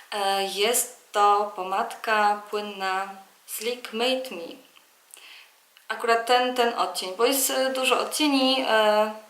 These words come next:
też pięć, ale w tym po prostu się zakochałam. Jest to kolor, e, mam go na ustach.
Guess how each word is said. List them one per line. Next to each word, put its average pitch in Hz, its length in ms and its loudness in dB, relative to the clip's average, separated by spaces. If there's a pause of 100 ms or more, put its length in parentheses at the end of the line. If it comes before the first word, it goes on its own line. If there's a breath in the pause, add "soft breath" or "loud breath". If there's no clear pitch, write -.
(300)
też 185 160 -14
pięć, 277 460 0 (800 loud breath)
ale 214 360 2 (180)
w - 100 -14
tym 269 180 -6
po 233 100 -4
prostu 214 260 -6
się 214 140 -2
zakochałam. 196 540 -2
Jest 214 160 -6
to 220 80 -6
kolor, 226 500 6
e, 208 560 0
mam 214 340 -2
go 208 80 -4
na 196 120 -4
ustach. 190 460 -2